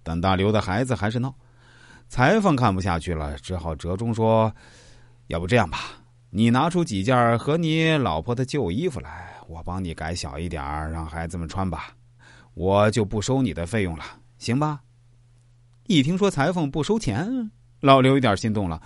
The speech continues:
于是从衣柜里勉强找出几件儿自己和老婆穿不了的旧衣服。孩子们虽然不甘心，但也只能无奈接受，摊上这样一个抠门儿的爹，你再怎么反抗也是没用的。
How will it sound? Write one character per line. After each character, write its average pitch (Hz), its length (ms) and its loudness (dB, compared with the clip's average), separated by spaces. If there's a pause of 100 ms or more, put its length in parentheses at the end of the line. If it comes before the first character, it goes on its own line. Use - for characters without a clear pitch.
(260)
于 78 160 -6
是 73 120 -10
从 76 160 -12
衣 95 220 -2
柜 90 180 -2
里 78 140 -6
勉 90 240 -2
强 101 180 -2
找 85 220 -2
出 113 140 -4
几 82 180 -8
件 98 140 -4
儿 95 100 -2
自 123 180 -4
己 90 160 -4
和 110 120 -4
老 87 180 -2
婆 101 160 -2
穿 131 220 -2
不 127 80 -4
了 82 160 -4
的 92 100 -4
旧 101 160 0
衣 127 160 -2
服。 - 140 -18 (1080)
孩 76 240 -6
子 95 120 -6
们 85 120 -4
虽 101 160 -2
然 98 140 0
不 87 100 -4
甘 107 220 0
心， 110 340 2 (220)
但 104 140 -4
也 110 120 -2
只 104 160 -6
能 107 220 0
无 110 160 0
奈 107 160 0
接 113 180 0
受， 110 240 -4 (360)
摊 156 200 -8
上 160 160 -4
这 180 140 -4
样 147 160 2
一 123 80 0
个 127 140 -4
抠 156 180 0
门 139 160 0
儿 - 20 -2
的 143 80 -2
爹， 135 300 2 (200)
你 135 140 4
再 151 280 0
怎 120 120 0
么 143 80 2
反 101 220 0
抗 117 180 0
也 92 120 2
是 90 100 -2
没 90 120 0
用 117 180 -2
的。 - 100 -18